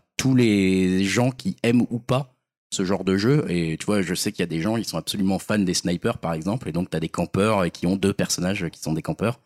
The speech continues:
en gros. Et, euh, et voilà, ils trouvent leur kiff, et voilà, parfois tu les vois dans ta, dans ta team, tu fais, oh, fais chier, j'ai encore des campeurs avec moi, mais bon, au final, ils font le taf, donc pourquoi pas. Enfin, voilà. Non, mais c'est, c'est vraiment assez plaisant à jouer, donc, euh,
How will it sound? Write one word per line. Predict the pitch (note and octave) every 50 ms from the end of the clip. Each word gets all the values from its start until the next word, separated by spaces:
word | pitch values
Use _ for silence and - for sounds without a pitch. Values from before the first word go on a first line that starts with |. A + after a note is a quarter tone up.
| _ _ _ _ _ _
en | - D#2+
gros. | D#2+ D#2+ E2+ - - - _ _ _ _ _ _ _ _ _ _ -
Et, | E2 E2 D#2
euh, | D#2 C2+ A#1+ B1+ C2 B1+
et | D2
voilà, | F2 A2 D#3 D#3 G#2
ils | D#2+ D2+ D#2
trouvent | - - - F2 E2+
leur | D#2+ D2+ -
kiff, | - - G#2 B2+ C#3+ - -
et | E2+
voilà, | D#2+ E2 F2+ A2
parfois | B2 - F2 - - G2
tu | - F2+
les | F2
vois | E2 F2 E2+
dans | E2+ E2
ta, | - - D#2+ D#2 D2+ D2+ D#2
dans | D#2 D2+
ta | - E2 E2
team, | - - G#2 F#2+
tu | - -
fais, | - -
oh, | D#2+ E2 E2
fais | - -
chier, | - - - F2 E2+
j'ai | E2
encore | D#2 D2 - D#2 D#2 D2+
des | D2
campeurs | - D#2 D#2 - F2 E2
avec | E2 D#2 - -
moi, | G#2 C3+
mais | C#3+ E2
bon, | D2+ D#2 E2
au | F2
final, | - - - D#2+ F2+ F#2
ils | -
font | - - D#2
le |
taf, | - - - D2+ F2+ F#2
donc | E2 D#2+ - -
pourquoi | - - - - F#2
pas. | - F2 D#2+ F2
Enfin, | F2+ - G2 E2+ D#2+
voilà. | E2+ F#2+ F2 -
Non, | G2+ B2
mais | D3+ F3
c'est, | - E3+ C#3+ C3 B2
c'est | - -
vraiment | B2+ C3 D#3+ E3+
assez | E3 - D#3+
plaisant | - - C#3 B2+ A#2 B2+
à | A#2+ A2+
jouer, | F#2+ F#2+ G#2 A2+
donc, | A#2+ G2+ D#3+ - -
euh, | E2+ E2 D#2+ D2+ D#2 D2+ -